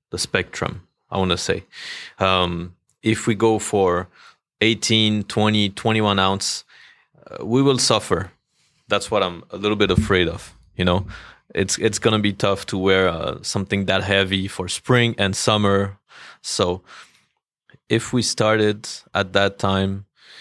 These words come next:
and we named a bunch of brands, but maybe that's even too much. Maybe we'll narrow it down to two or three brands. I know if I was to buy something now would be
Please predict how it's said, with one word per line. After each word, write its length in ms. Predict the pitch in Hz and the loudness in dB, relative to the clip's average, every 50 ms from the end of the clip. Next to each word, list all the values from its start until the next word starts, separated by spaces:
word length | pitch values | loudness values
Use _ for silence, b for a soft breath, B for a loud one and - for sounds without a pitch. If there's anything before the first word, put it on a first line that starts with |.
| B B B B B B | B B B B B B
and 160 | 131 143 151 | 0 2 2
we 80 | 156 | 2
named 300 | 151 147 151 165 151 120 | 4 4 2 4 4 2
a 20 | 113 | 0
bunch 300 | 98 101 113 117 113 - | 2 2 2 2 2 0
of 100 | 101 92 | -2 0
brands, 420 | 98 101 104 107 107 104 98 - | 2 2 4 4 4 2 0 -2
but 220 | - 92 92 - 95 | -2 -2 -2 -2 -2
maybe 280 | 98 98 98 101 110 | -2 -2 -2 -2 0
that's 280 | 101 92 95 95 - - | 0 -2 -2 -2 -2 -2
even 220 | 101 101 98 92 | -2 -2 -2 -4
too 160 | - - 110 | -4 -4 -4
much. 340 | 110 - 67 - - - - | -2 -2 -4 -6 -6 -6 -4
Maybe 320 | 95 98 98 98 104 101 101 | -2 -2 0 0 0 0 0
we'll 360 | 95 95 95 95 92 - 95 98 98 | 0 0 0 0 0 -2 -6 -6 -4
narrow 340 | 92 95 101 104 104 101 101 | 0 2 2 4 4 4 2
it 160 | 101 95 92 | 0 0 0
down 300 | 104 101 98 98 98 92 | 0 2 2 2 0 -2
to 260 | - - - 98 95 | -4 -4 -4 -4 -4
two 240 | - - - 123 120 | -4 -2 0 2 2
or 80 | 110 | 2
three 300 | 101 - - 120 120 120 | 0 -2 -2 -2 -2 0
brands. 560 | 107 98 95 85 85 90 92 - - - - - _ _ _ _ _ _ _ _ _ _ _ - - b b b b b - | 0 0 0 0 -2 -4 -8 -10 -12 -12 -14 -16 _ _ _ _ _ _ _ _ _ _ _ -20 -20 b b b b b 0
I 160 | 117 123 127 | 2 4 4
know 280 | 113 107 110 110 101 104 - | 4 4 4 4 4 2 0
if 160 | 104 95 - | -2 0 0
I 80 | 95 95 | 0 2
was 240 | 98 107 107 104 - | 2 2 0 0 -2
to 80 | - | -6
buy 180 | 95 95 92 95 | -2 0 0 0
something 460 | - - 107 104 101 - 104 95 90 | 0 0 -2 -2 -2 -2 -4 -4 -2
now 360 | 90 104 120 127 123 113 107 | 0 2 2 2 2 2 0
would 320 | 101 - 101 101 104 98 92 | -2 -4 -4 -4 -4 -4 -2
be 300 | 101 101 98 98 95 92 | -2 0 0 -2 -4 -6